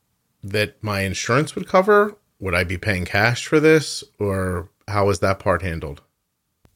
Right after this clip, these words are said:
Hey, everybody, this is Scott. I'm editing the show right now.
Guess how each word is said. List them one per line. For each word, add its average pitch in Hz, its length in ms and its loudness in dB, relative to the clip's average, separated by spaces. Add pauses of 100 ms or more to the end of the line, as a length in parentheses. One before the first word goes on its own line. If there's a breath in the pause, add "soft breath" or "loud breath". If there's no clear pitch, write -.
(160)
Hey, 135 120 4
everybody, 104 340 2
this 110 220 0
is 113 80 -6
Scott. 101 240 2
I'm 92 240 -4
editing 113 340 2
the 92 100 -2
show 110 240 2
right 90 260 0
now. 85 320 -8